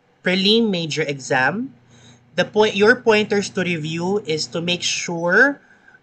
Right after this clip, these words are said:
to, to review all of your, uh, slides and videos. I'll be posting your video or our recording in a while.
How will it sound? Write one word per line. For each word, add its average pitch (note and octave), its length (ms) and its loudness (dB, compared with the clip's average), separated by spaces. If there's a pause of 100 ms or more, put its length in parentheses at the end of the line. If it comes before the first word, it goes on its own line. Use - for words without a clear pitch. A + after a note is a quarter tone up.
(120)
to, E3 920 -4 (420)
to F#3 100 -4
review F3+ 440 0
all F#3 260 4
of A3 160 2
your, E3 720 2 (560)
uh, D3 220 2
slides E3+ 920 2
and C#3+ 160 -4
videos. D#3 1000 0 (480)
I'll D#3 80 -2
be E3 160 -2
posting F3+ 480 -4
your E3 160 0
video D3+ 720 0
or D3 240 0
our D#3+ 400 2
recording D3+ 720 0
in C3+ 100 -4
a C#3 100 -2
while. C3 520 0